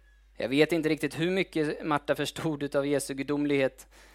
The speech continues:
Att han verkligen var samma eldstod som hade gått före israeliterna i, i, i öknen i fyrtio år. Att det var han som stod där i, <laughs> som människa, det vet jag inte. Att han var utan synd.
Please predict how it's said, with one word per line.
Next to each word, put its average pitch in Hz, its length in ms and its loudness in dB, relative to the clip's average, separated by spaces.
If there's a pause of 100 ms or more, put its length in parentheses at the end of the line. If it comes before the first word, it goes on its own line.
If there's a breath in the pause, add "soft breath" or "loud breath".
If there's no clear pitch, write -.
(240 soft breath)
Att 139 160 4
han 156 160 8
verkligen 156 380 6
var 151 160 6
samma 147 500 6
eldstod 156 720 0
som 143 140 -2
hade 143 140 0
gått 143 140 -2
före 143 340 2
israeliterna 143 680 -2
i, 131 260 -4
i, 135 300 -4
i 139 140 -2
öknen 151 600 2 (180)
i 190 120 -6
fyrtio 151 360 -4
år. 147 220 0 (640 soft breath)
Att 143 160 2
det 151 60 -4
var 143 100 8
han 151 220 4
som 165 120 -2
stod 156 320 -4
där 147 280 4
i, 151 360 -2
<laughs> - 0 -
som 147 200 -2
människa, 147 440 0 (680 soft breath)
det 147 100 -2
vet 139 180 0
jag 143 80 0
inte. 131 220 -6 (1300 soft breath)
Att 139 120 -6
han 139 120 0
var 139 80 2
utan 139 260 -2
synd. 139 380 -4